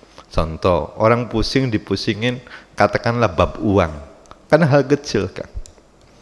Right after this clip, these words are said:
Tetapi dia korbankan kebahagiaan. Bayangkan orang kena pusing, itu saraf-sarafnya banyak yang putus loh, Kak. Karena dia kontraksinya terlalu keras.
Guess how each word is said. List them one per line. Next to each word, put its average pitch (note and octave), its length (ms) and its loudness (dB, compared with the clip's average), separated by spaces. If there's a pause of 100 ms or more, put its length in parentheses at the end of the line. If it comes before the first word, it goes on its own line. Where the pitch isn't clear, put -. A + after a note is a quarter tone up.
(520)
Tetapi A#2+ 480 2
dia A#2+ 160 4
korbankan A#2+ 800 2
kebahagiaan. G2 920 -2 (2000)
Bayangkan D#3 640 4
orang D#3 320 4
kena D3+ 160 6
pusing, D3 480 0
itu C#3+ 240 0
saraf-sarafnya D#3+ 800 4
banyak C#3+ 320 2
yang D3+ 80 0
putus - 400 0
loh, G#2+ 160 -4
Kak. - 160 -8 (320)
Karena B2+ 320 4
dia C#3+ 560 -2 (320)
kontraksinya D3 800 2
terlalu C3+ 320 2
keras. - 560 -6